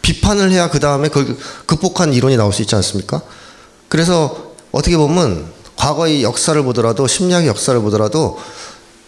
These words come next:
거장이 되거나 제대로 된 심리학자들은 그 기전에 있었던 기성학문이죠.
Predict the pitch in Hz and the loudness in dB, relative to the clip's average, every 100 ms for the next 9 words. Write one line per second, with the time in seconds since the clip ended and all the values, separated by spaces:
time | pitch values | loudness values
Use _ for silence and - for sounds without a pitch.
0 | - - - - - - - - 127 143 | -20 -20 -20 -20 -20 -20 -6 -2 0 2
1 | 180 180 165 143 156 170 - 113 151 175 | 0 2 2 2 0 0 0 0 0 0
2 | 160 160 151 135 131 135 170 123 92 - | -2 0 0 0 0 0 -2 -2 -4 -2
3 | 175 180 135 117 160 165 170 131 - 135 | -2 0 -2 2 2 2 2 2 0 0
4 | 127 127 120 131 117 123 110 98 87 92 | 0 0 0 0 0 0 0 -2 -2 -4